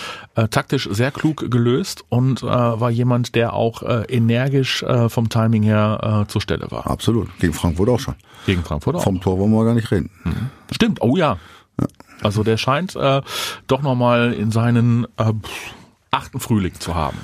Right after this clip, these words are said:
Speaker 1: Zwischenfrühling.
Speaker 2: Ja. Das
Speaker 1: Wünschen
Speaker 2: auch nochmal,
Speaker 1: wir uns.
Speaker 2: du kannst auch, er ist natürlich nicht mehr ganz so fix dabei, aber nochmal, wenn das gesamte Mannschaftsverhalten passt,
Speaker 1: Mhm.
Speaker 2: defensiv,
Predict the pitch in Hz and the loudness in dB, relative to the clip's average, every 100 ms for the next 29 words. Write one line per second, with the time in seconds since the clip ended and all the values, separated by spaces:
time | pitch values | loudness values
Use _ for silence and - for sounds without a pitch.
0 | - - 220 208 - - - 104 87 82 | -16 -20 -18 -6 0 2 2 0 0 0
1 | 80 - - _ _ - 127 95 139 - | -2 -6 -20 _ _ 0 0 0 -2 -10
2 | - - - - _ - 110 120 151 180 | -20 -20 -20 -20 _ 0 4 4 6 4
3 | 113 104 160 - 120 - 117 131 131 131 | 2 0 0 0 -2 0 0 0 2 2
4 | 131 123 113 - - 104 - 151 - 170 | 4 2 0 -2 -4 -2 -2 -2 -2 -4
5 | - - 170 - 127 117 120 135 107 90 | -4 -4 -4 0 0 2 0 0 0 2
6 | 113 123 110 - 101 92 98 165 240 139 | 2 2 0 0 0 0 0 0 0 0
7 | 92 82 - - 95 95 190 - - - | -2 -4 -14 -6 0 2 2 0 -2 -4
8 | - - 101 101 - 87 - - 85 - | -2 -2 0 -2 -2 -4 -4 -4 -2 -6
9 | - - 98 85 82 78 78 82 - | -8 -4 0 0 0 0 0 -4 -8